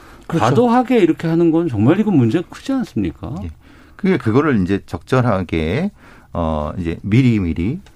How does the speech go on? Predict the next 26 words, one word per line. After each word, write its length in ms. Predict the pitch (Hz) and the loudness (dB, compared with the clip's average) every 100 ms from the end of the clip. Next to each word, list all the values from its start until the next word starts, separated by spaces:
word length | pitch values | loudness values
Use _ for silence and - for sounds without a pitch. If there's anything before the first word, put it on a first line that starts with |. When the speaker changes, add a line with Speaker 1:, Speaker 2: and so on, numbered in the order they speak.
| - | -20
Speaker 3:
좀 440 | - 104 98 87 80 | -10 -6 -4 -6 -8
어떤 480 | 87 - 110 98 82 - - | -10 -4 -2 -2 -4 -10 -6
장치가 360 | 104 101 175 | -2 -2 0
있어야 300 | 151 - 113 | 0 0 0
되는데 480 | 80 71 71 139 107 | 0 -4 -4 -2 -2
아시다시피 720 | - 95 139 127 - 165 156 131 - - - - | -2 -2 0 -2 -4 -6 -4 -6 -16 -20 -12 -6
유튜브 300 | 127 165 147 | -4 0 2
관련된 420 | 120 104 101 101 | 2 2 0 -2
부분에서는 540 | 92 90 90 82 113 127 | -4 -4 -4 -2 -4 -2
법적 320 | 98 - 123 | -4 -2 -4
미비가 320 | 78 76 80 | -2 -6 -8
분명히 280 | 82 - 85 | -8 -6 -6
존재를 440 | 87 78 69 78 - 110 | -8 -10 -8 -10 -10 -8
하고 480 | 127 - 76 139 185 | -8 -4 -2 0 2
Speaker 2:
음. 420 | 104 92 82 76 - | 2 0 -4 -8 -2
Speaker 3:
그리고 160 | 117 | 0
이 100 | 110 107 | 2 2
사건 300 | 135 147 135 | 0 0 0
같은 300 | 113 - 113 | 0 -2 -4
경우는 680 | 98 90 87 117 170 160 127 | -4 -4 -4 -4 -6 -6 -8
사실 240 | 113 120 - | -8 -8 -4
여러 200 | 101 139 | -2 0
가지 220 | 123 95 | 0 0
면에서 720 | 90 76 73 67 71 76 139 165 - - - - | -4 -4 -6 -10 -10 -8 -8 -10 -18 -20 -20 -18
다양한, 440 | - 101 127 135 123 - - 196 | -6 0 2 0 -4 -12 -2 0
이제 200 | 131 120 | 2 -2